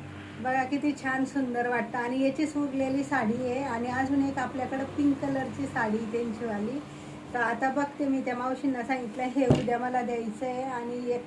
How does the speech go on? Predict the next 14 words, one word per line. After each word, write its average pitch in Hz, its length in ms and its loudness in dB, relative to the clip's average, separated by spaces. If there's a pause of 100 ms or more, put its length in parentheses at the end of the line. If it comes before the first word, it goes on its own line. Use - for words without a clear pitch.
नऊवारी 233 420 0
साडी 247 380 -2 (500)
शिवायची, 233 640 -2
तर 233 60 -4
मी 233 140 -2 (120)
उद्या 226 240 0
आता 226 160 -2
ती 240 180 -4
साडी 226 380 2
कम्प्लीट 233 500 -6
करते 240 440 -2 (460)
व 226 120 0
तुम्हाला 233 460 -2
ते 247 220 0